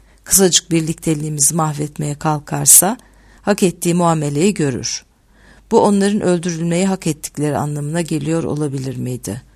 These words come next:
Daha önce de Eva fark etmeden böyle bir şey olmuş muydu acaba? Eva içmeye devam etmiş, Igor da gevşemeye başlamıştı. Yüreğini başka kimseye açmadığı için aralarındaki sohbetlere bayılıyordu.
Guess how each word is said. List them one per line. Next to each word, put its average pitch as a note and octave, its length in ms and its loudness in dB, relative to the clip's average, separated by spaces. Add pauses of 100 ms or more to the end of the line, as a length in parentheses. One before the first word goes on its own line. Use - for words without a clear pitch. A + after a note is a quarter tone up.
(500)
Daha G3 220 6
önce D3 360 0
de G3+ 100 0
Eva E3 340 -2
fark F3 340 2
etmeden F3 520 -4
böyle E3 240 0
bir D3+ 80 -4
şey F#3 280 4
olmuş E3 440 -2
muydu B2+ 240 -6
acaba? F#2+ 480 -4 (840)
Eva A3 220 4
içmeye G#3+ 480 2
devam G3+ 400 4
etmiş, F3+ 400 0
Igor E3+ 360 2
da G#3 80 0
gevşemeye D#3 640 0
başlamıştı. G#2 840 -2 (800)
Yüreğini C4+ 360 2
başka B3 320 2
kimseye A#3+ 460 2
açmadığı E3 440 2
için D3+ 260 0
aralarındaki F3 720 0
sohbetlere D#3 720 -2
bayılıyordu. C3+ 840 -4